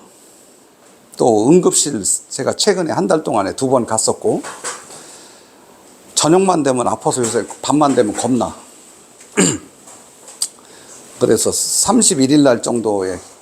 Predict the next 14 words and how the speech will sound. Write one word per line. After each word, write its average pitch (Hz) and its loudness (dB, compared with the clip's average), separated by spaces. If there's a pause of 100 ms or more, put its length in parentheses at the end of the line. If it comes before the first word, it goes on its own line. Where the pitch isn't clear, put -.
(580)
다시 113 -2
외과 117 2
진료 117 -2
수-, - -2 (180)
수술 196 0
스케줄 151 0
잡고 - -2 (680)
팔월 190 0
초에 165 2
수술이 - 0
들어갈 113 -2
것 90 -8
같아요. 95 -10 (2000)
근데 123 4